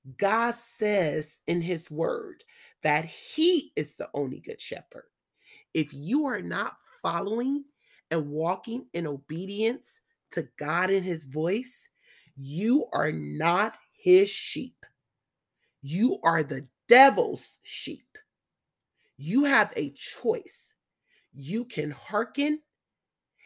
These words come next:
and hear the voice of God as the good shepherd, or you can continue to serve the devil and stay in a lost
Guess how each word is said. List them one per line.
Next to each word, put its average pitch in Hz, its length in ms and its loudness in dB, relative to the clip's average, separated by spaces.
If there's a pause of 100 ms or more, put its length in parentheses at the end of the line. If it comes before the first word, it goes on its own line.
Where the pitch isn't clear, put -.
(160)
and 160 180 2
hear 220 360 2
the 185 140 -2
voice 165 560 0
of 160 260 -6
God 202 440 -2 (960)
as 196 220 0
the 202 120 0
good - 300 2
shepherd, 233 540 -4 (540)
or 165 120 2
you 156 280 -6
can 196 160 -6
continue 247 840 -6
to - 120 -10
serve 175 400 0
the 143 140 -8
devil 214 580 -4 (640)
and 170 120 0
stay 214 640 0 (180)
in 170 240 -4
a 143 160 -2
lost 147 880 0